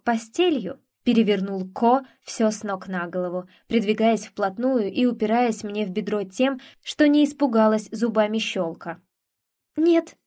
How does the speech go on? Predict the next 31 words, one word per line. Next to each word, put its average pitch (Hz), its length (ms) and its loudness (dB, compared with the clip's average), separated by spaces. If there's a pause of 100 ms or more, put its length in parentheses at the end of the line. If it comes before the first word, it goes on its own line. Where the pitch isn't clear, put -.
возразила 208 500 0
я. 185 300 -4 (540)
"То 233 120 6
есть 226 200 6
должность 202 640 2
отдельно, 190 640 0
постель 226 560 0
отдельно?" 226 720 0 (540)
Элиньо 311 380 6
загонял 233 460 2
меня 226 280 2
в 226 80 -4
угол 226 180 0
в 190 140 -6
прямом 220 360 -2
и 202 60 -2
переносном 202 600 -6
смысле. 214 540 -4 (340)
Вот 277 160 0
что 339 200 0
тут 330 160 0
скажешь? 196 720 -2
Блин, 214 520 -2 (340)
все - 180 2
же 247 140 2
животный 247 460 2
магнетизм 240 680 0
у - 20 -2
него 214 260 -2
не 220 140 -2
отнять. 220 540 -4